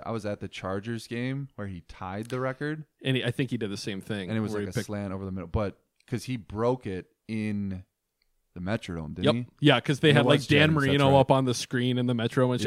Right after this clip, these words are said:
Speaker 1: Yeah.
Speaker 2: funny how they did that back in the day. Now they couldn't give a shit less 'cause it was, it's like Brady and Breeze going back and
Speaker 1: Right,
Speaker 2: forth for
Speaker 1: right.
Speaker 2: the longest time. But yeah, the, he, yeah, picked up Greg Jennings, threw him over his shoulder,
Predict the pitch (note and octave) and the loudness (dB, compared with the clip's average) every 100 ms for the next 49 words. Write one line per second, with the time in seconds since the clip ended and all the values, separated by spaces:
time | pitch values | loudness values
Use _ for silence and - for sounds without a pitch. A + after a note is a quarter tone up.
0 | G2+ G2+ D3 C3+ C3 A2+ A2+ A#2 A2+ A#2 | 2 2 2 2 2 0 0 0 0 -2
1 | A#2 A2 A2 A2 A2 G#2+ G#2+ A2 G#2 G#2+ | -2 -2 -2 -2 -4 -6 -6 -8 -6 -8
2 | - A#2 D#2 G2+ G#2 - G#2+ G#2 G2+ - | -4 -4 -4 -6 -6 -6 -6 -6 -8 -8
3 | A#2+ G#2 - - _ - B2 A2+ A2+ G#2+ | -6 -6 -8 -20 _ 0 2 2 -2 -2
4 | G#2 G2+ G2+ G#2+ G#2 G2 G2+ G2+ F2+ G2+ | -4 -4 -6 -4 -2 -2 -2 -2 -2 -2
5 | F#2+ F#2 G2+ G#2 G2+ G#2+ - G#2+ G#2 G#2 | -2 -2 -2 -4 -4 -6 -4 -4 -2 -2
6 | G2 - - _ _ _ _ D3+ D#3 C3+ | -4 -8 -20 _ _ _ _ 6 6 6
7 | B2 D#3+ D3 C3+ - D#3+ E3 C#3+ C#3+ C3 | 2 2 4 4 4 6 6 6 4 4
8 | B2+ A2+ - C3 B2 A#2+ A#2+ - A2+ A2+ | 2 2 0 2 2 2 -2 -2 -2 -2